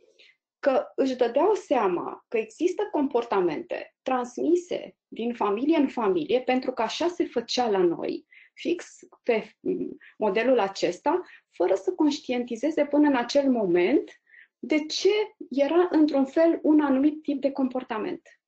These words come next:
De ce în familia de bază erau respectate sau nu erau respectate anumite lucruri.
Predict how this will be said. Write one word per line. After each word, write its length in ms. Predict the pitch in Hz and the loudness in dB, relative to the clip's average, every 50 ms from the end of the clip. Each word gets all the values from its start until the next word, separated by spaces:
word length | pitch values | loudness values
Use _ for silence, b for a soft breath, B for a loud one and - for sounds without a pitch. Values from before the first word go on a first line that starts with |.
| _ _ _ _ _ b b b | _ _ _ _ _ b b b
De 120 | - - | -4 -4
ce 600 | 240 - _ - - 196 196 240 294 359 381 370 - | -4 -4 _ -6 -4 -2 0 0 2 2 0 -2 -2
în 280 | - 220 220 214 190 185 | -2 -2 -2 -2 -2 -2
familia 920 | - 185 175 190 202 226 247 233 233 220 202 185 170 147 139 - - _ _ _ _ _ _ _ _ _ _ _ | -2 0 0 0 0 0 -2 -2 0 0 0 0 0 -2 -4 -6 -12 _ _ _ _ _ _ _ _ _ _ _
de 160 | - - 208 | -2 -2 -2
bază 760 | 180 - 180 156 160 160 160 - - 254 302 370 403 381 B B B B B | 0 0 -2 -2 -2 -4 -8 -4 -2 0 0 0 -2 -2 B B B B B
erau 500 | - 196 220 247 302 311 311 - - _ _ | -2 -2 0 2 0 0 -2 -6 -12 _ _
respectate 680 | _ - 226 220 - - 196 190 - 262 294 - - | _ -2 -2 -2 0 -4 -6 -2 0 -2 0 0 0
sau 220 | 269 269 - 202 214 | -2 -2 -2 -2 0
nu 120 | 247 294 | 2 2
erau 180 | 285 254 233 240 | 2 4 2 2
respectate 580 | 247 233 - - 202 190 - 247 247 247 - | 0 0 -2 -4 -4 -2 0 0 0 0 0
anumite 580 | 220 - - 220 220 214 208 220 233 233 - 220 | -2 -2 -2 -2 0 -2 -2 -2 -4 -2 -4 -2
lucruri. 520 | 196 185 175 - - - - - - _ | -2 -2 -4 -4 -8 -10 -10 -10 -12 _